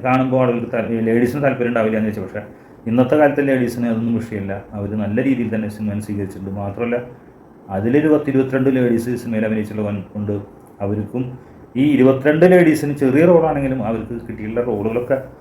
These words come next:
കുറച്ചായാലും അവർക്ക് നന്നായി സ്ക്രീൻ പ്രസൻസ് കിട്ടിയിട്ടുണ്ട്. അവരെല്ലാവരും സന്തോഷത്തിലാണ്. അല്ലാണ്ട് വെറുതെ അങ്ങനെ വന്നു പോകാൻ മാത്രമല്ല. അപ്പോൾ ഞാൻ എടുത്തു പറയുന്നത്, ഏ, നമ്മുടെ ഗായത്രി അരുണിന് വലിയ,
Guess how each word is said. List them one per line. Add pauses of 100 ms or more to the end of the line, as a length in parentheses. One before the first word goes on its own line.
(800)
കുറച്ചായാലും
അവർക്ക്
നന്നായി
സ്ക്രീൻ
പ്രസൻസ്
കിട്ടിയിട്ടുണ്ട്.
അവരെല്ലാവരും
സന്തോഷത്തിലാണ്.
അല്ലാണ്ട്
വെറുതെ
അങ്ങനെ
വന്നു
പോകാൻ
മാത്രമല്ല.
അപ്പോൾ
ഞാൻ (240)
എടുത്തു
പറയുന്നത്, (460)
ഏ, (580)
നമ്മുടെ (960)
ഗായത്രി
അരുണിന്
വലിയ,